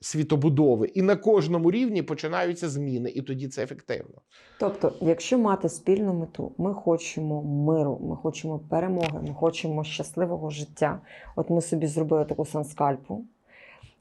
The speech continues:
Speaker 2: І, е, кожна людина в своїй традиції, в своєму егрегорі починає молитися, робити ритуали на ось цей намір. Воно буде працювати колективно безсвідомо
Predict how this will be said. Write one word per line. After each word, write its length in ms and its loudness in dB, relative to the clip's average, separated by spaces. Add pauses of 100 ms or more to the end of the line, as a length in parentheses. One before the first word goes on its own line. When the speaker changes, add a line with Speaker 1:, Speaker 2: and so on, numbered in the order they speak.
Speaker 2:
І, 300 8
е, 500 6
кожна 500 2
людина 580 -4
в 40 -14
своїй 420 0
традиції, 920 -4
в 60 -18
своєму 680 2
егрегорі 480 0 (100)
починає 680 0
молитися, 1000 0
робити 380 -4
ритуали 600 0
на 320 -4
ось 220 -4
цей 240 2
намір. 380 -4 (500)
Воно 300 0
буде 260 0
працювати 840 -2
колективно 540 0
безсвідомо 800 -2